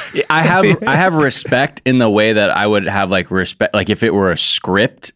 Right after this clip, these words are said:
Speaker 2: and it wasn't
Speaker 1: Yeah.
Speaker 2: real and it was for the pure comedy, I would have respect for that character.
Speaker 1: Yeah.
Speaker 2: I'm like, "This is great for the plot."
Speaker 1: Yeah, there's, like, a fun Will Ferrell movie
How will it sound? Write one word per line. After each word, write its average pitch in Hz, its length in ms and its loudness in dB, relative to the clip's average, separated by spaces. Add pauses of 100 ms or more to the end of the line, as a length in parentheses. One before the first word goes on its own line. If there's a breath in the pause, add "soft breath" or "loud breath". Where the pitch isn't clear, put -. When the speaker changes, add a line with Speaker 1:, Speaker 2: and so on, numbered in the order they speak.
(120)
Speaker 2:
and 101 140 0
it 98 100 -2
wasn't 95 360 0
Speaker 1:
Yeah. 101 180 2
Speaker 2:
real 120 520 0
and 104 140 0
it 101 40 2
was 98 160 0
for 107 160 0
the 90 100 0
pure 110 360 -2
comedy, 123 840 0 (240 loud breath)
I 104 140 0
would 101 120 0
have 95 200 0
respect 101 580 -2
for - 220 -2
that 92 220 0
character. 101 520 0
Speaker 1:
Yeah. 143 720 4
Speaker 2:
I'm 123 140 2
like, 104 180 0
"This 147 220 0
is 113 140 0
great 113 400 0
for - 140 -2
the 95 100 0
plot." - 360 -2 (800)
Speaker 1:
Yeah, 160 340 6
there's, 156 240 2
like, 175 160 2
a 147 80 4
fun 147 400 2
Will 113 220 4
Ferrell 104 400 2
movie 71 420 0